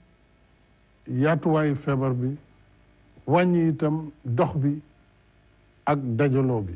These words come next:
Lii moo waral ñu ne nañu limité, te loolu àdduna bi yépp noonu la ñu xeexee, ndax boo ko defulee dana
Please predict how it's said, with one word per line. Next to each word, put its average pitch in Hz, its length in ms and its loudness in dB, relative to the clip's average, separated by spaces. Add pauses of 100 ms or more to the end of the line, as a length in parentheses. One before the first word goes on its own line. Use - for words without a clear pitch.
(920)
Lii 143 240 2
moo 139 260 0
waral 123 320 -2 (760)
ñu 127 120 0
ne 131 140 2
nañu 127 380 0 (160)
limité, 151 480 2
te 120 120 -2
loolu 196 300 2
àdduna 180 320 0
bi 160 100 0 (100)
yépp 233 280 -2
noonu 165 280 0
la 160 80 2
ñu 147 120 2
xeexee, 139 420 -2 (520)
ndax 139 160 2
boo 147 260 2
ko 226 120 0
defulee 170 440 0
dana 156 320 0